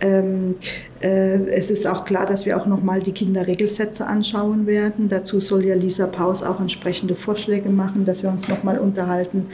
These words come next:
äh, inwiefern wir das Bildungs- und Teilhabepaket, das jetzt meistens über in, in der Schule m-, oder in Vereinen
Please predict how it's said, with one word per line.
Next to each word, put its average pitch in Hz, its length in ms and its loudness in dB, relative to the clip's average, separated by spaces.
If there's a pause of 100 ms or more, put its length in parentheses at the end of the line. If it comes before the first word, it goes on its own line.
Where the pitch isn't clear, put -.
(500)
äh, 196 220 2
inwiefern 196 540 4
wir 196 100 0
das 190 140 0
Bildungs- 214 420 2
und 185 140 0
Teilhabepaket, 196 1000 0
das 196 160 0
jetzt 190 280 0
meistens 196 500 0
über 196 320 0
in, 240 220 0
in 208 160 2
der 196 120 2
Schule 220 400 0
m-, 202 400 4 (140)
oder 196 220 2
in 196 120 4
Vereinen 190 640 0